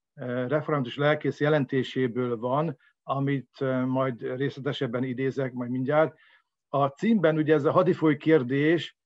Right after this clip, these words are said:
láthatóan zárójelbe van téve, ami azt jelenti, hogy ugye itt, eh, civilek is voltak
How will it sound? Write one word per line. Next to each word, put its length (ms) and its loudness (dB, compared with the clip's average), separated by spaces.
láthatóan 920 2
zárójelbe 640 4
van 220 -4
téve, 300 -2
ami 200 -2
azt 200 -2
jelenti, 380 -4
hogy 280 -2
ugye 260 -4
itt, 240 -4
eh, 180 0
civilek 520 0
is 160 -6
voltak 540 -4